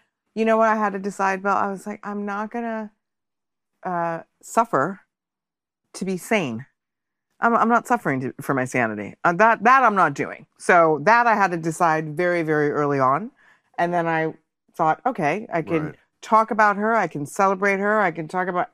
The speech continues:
Speaker 1: everything that
Speaker 2: Right.
Speaker 1: everyone asked me about her anyway."
Speaker 2: And so much of life, I think, is the,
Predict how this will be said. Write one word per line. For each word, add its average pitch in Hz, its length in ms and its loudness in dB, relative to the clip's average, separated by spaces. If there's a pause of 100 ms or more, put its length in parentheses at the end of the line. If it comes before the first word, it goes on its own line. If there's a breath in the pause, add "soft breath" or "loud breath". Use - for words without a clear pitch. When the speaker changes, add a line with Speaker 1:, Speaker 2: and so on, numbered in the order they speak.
Speaker 1:
everything 196 480 -2
that 180 140 2
Speaker 2:
Right. - 120 -12
Speaker 1:
everyone 190 380 2
asked 190 220 0
me 214 80 0
about 196 180 4
her 220 60 4
anyway." 269 360 0 (200)
Speaker 2:
And 123 140 -8
so 180 200 -6
much 143 240 -4
of 98 140 -6
life, 95 280 -4
I 92 140 -6
think, 82 340 -10
is 95 440 -6
the, 87 320 -8